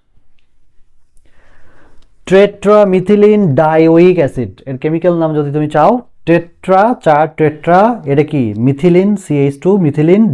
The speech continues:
ডাইওয়িক, দুইটা ওয়িক অ্যাসিড, ডাইওয়িক অ্যাসিড। এটাকে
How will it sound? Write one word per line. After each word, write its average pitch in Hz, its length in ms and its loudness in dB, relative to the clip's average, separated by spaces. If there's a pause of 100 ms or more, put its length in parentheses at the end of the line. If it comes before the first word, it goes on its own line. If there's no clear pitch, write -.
(100)
ডাইওয়িক, 143 440 2 (140)
দুইটা 147 300 0
ওয়িক 160 240 2
অ্যাসিড, 190 280 -2 (160)
ডাইওয়িক 120 380 -2
অ্যাসিড। 196 260 -6 (420)
এটাকে 160 260 0